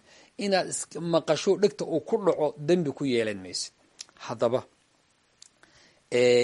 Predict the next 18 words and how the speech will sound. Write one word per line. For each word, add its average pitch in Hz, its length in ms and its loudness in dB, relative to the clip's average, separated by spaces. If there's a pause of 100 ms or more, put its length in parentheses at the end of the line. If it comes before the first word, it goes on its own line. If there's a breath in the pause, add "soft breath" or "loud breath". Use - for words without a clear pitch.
Ibnu 135 180 -4
Cabbaas, 139 500 4
Ibnu, 131 240 0
wuxuu 127 320 -4
sameeyey 139 200 -4
Cabdullahi 147 320 2
ibnu 131 140 -4
Cumar, 170 340 2 (480 soft breath)
dhagaha 160 300 2
markuu 151 340 -2
maqlay 139 480 0 (180)
iyo 139 240 0
labada 151 320 4
dhagood 135 540 2 (320)
ayaa 143 320 4
wuxuu 135 320 -2
geliyey 117 380 -2
farihiis. 113 680 -6